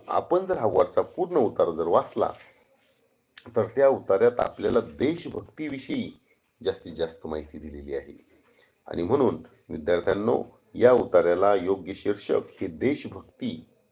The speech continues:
हे या ठिकाणी असणार आहे आणि म्हणून पाचव्या प्रश्नाचं योग्य उत्तर विद्यार्थ्यांनो या ठिकाणी पर्याय नंबर चार हे येणार आहे. या ठिकाणी श्रावणी, सार्थक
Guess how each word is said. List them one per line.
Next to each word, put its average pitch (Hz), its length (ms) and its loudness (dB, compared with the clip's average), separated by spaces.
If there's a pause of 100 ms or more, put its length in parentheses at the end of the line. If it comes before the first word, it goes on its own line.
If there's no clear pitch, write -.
(220)
हे 87 80 -2
या 80 80 0
ठिकाणी 76 340 -8
असणार 98 320 -4
आहे 127 480 -8 (140)
आणि 113 120 0
म्हणून 120 320 0
पाचव्या 95 500 0
प्रश्नाचं 85 560 -6
योग्य 80 400 -8
उत्तर - 400 -4
विद्यार्थ्यांनो 78 560 -8
या 76 160 -4
ठिकाणी 131 380 0 (920)
पर्याय 82 180 0
नंबर 82 240 -2
चार 113 360 0 (240)
हे 85 80 -8
येणार 80 240 -4
आहे. 123 300 -8
या 87 60 0
ठिकाणी 85 540 -6
श्रावणी, 92 640 0
सार्थक - 380 -8